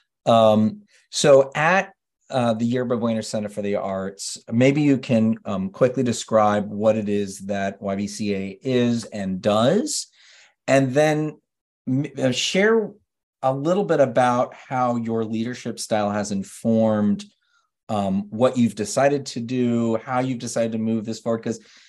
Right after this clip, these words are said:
it is a very different kind of thing to try to work within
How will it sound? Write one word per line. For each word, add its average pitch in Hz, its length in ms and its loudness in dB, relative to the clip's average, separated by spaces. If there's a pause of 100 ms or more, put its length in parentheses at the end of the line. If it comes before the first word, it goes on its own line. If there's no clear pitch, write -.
(160)
it 165 120 0
is 233 140 2
a 143 60 0
very 139 520 2
different 139 400 -2
kind 131 280 -4
of 107 100 -8
thing 123 280 -2
to 104 60 -6
try 113 280 2
to 104 260 0
work 117 460 -2
within 110 800 -4